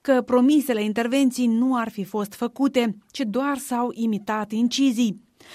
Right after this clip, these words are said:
În schimb, chirurgii ar fi încasat sumele solicitate, acestea fiind colectate prin intermediul platformelor online. Fondurile adunate ar fi fost transferate medicilor turci, fără ca banii să fi fost gestionați de rudele micilor pacienți.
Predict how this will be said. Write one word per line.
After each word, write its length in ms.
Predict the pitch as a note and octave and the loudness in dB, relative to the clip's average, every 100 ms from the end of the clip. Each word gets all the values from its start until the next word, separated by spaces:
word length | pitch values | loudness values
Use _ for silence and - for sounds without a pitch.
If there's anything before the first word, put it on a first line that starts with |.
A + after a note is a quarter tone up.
| - - | -20 -2
În 80 | D4+ | -2
schimb, 260 | - D4 | 4 2
chirurgii 520 | C4 C4 C#4+ D#4 A3+ A#3+ | 4 2 4 0 0 0
ar 120 | A3+ | -2
fi 240 | - A3+ G#3+ | -4 -4 -2
încasat 520 | G#3+ G#3 G3+ B3 A#3+ | -4 -4 -4 -4 -4
sumele 440 | - C4+ B3+ G#3+ | -2 0 2 0
solicitate, 680 | G#3 A3 A3+ C4+ C#4 D4+ C#4 | -4 -4 -2 -2 -2 -2 -2
acestea 420 | B3 C#4+ C#4 A3+ | -2 -2 -2 -4
fiind 260 | G3 C4 B3+ | 0 0 0
colectate 680 | C4+ C4+ A3+ B3+ B3+ B3+ A3 | 0 0 -2 -4 -2 -2 -4
prin 200 | G3+ A3+ | -2 -2
intermediul 600 | G#3 G#3 G#3 A3+ A3 G#3 | -2 -2 -2 -2 -2 -4
platformelor 920 | A3+ B3+ - A3+ G#3+ G#3+ G#3 G3+ - | -4 -6 -4 -4 -2 -4 -4 -4 -6
online. 600 | G3+ A#3 B3 A#3 A#3 G3+ - _ _ - - - - | -6 -2 -2 0 -2 -4 -10 _ _ -20 -20 -20 -20
Fondurile 580 | - D#4 D4+ C#4+ C4+ C4 | -2 2 4 4 2 0
adunate 720 | A#3+ A#3 A#3+ C4+ C#4+ C#4 C4 A#3+ | 0 2 2 4 2 2 2 2
ar 140 | A3+ | -4
fi 140 | A3+ | -4
fost 260 | A3 B3+ B3 | -2 -2 -2
transferate 680 | C4+ C#4 C#4 A#3+ A#3+ B3 A3+ | -2 -2 0 -2 -2 -2 -2
medicilor 560 | A3 G#3+ A3+ A#3 B3 | -2 -2 -4 -2 -2
turci, 360 | C4 C#4+ C#4 - | -2 -4 -4 -4
fără 280 | - C#4 C#4+ | -4 -2 -2
ca 160 | B3+ | -2
banii 360 | G#3 A3 B3 A#3+ | -4 -2 0 -2
să 140 | A3+ | -2
fi 160 | F#3+ G3+ | -6 -6
fost 400 | G3 A#3 - - | -4 -4 -4 -8
gestionați 760 | F#3+ A#3+ - G3+ G3 G3+ G#3 | -2 -2 -2 -4 -4 -6 -6
de 120 | G3+ G#3 | -4 -2
rudele 420 | F#3+ G#3 G#3 G#3 | -2 -2 -2 -2
micilor 440 | G3 G3 G#3+ G#3 | -4 -6 -6 -6
pacienți. 680 | G#3 A3 - B3 C4+ B3 - | -4 -6 -2 2 4 2 0